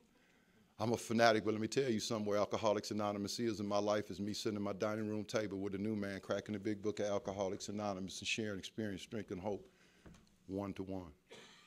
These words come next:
To me, that's Alcoholics Anonymous. Has been since June tenth, nineteen thirty-five, and it is today. Another thing these people had in common, they had something called a home group.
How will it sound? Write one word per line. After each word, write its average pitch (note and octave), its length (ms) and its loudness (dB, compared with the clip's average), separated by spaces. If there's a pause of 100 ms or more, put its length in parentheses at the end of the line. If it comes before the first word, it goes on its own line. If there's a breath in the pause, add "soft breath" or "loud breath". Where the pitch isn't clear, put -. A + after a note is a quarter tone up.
(240 loud breath)
To A2+ 100 2
me, A2 160 4
that's G2+ 240 4
Alcoholics E2+ 560 0
Anonymous. F2+ 440 -2
Has F#2+ 260 4
been G2+ 200 -4
since F#2 220 -4
June G#2 240 -2
tenth, G2+ 200 -2
nineteen G#2 400 -2
thirty-five, G2 540 4
and F2 100 -6
it E2+ 100 -4
is F#2+ 180 0
today. D#2+ 340 -6 (2000 loud breath)
Another A2+ 220 8
thing A#2 300 4
these A2 140 0
people A2+ 280 0
had A2 220 8
in A2 80 0
common, A2 360 2
they G#2+ 100 2
had G#2+ 200 6
something A2 200 -2
called G2 260 6
a D#2 40 2
home A2 420 0
group. D2+ 380 -8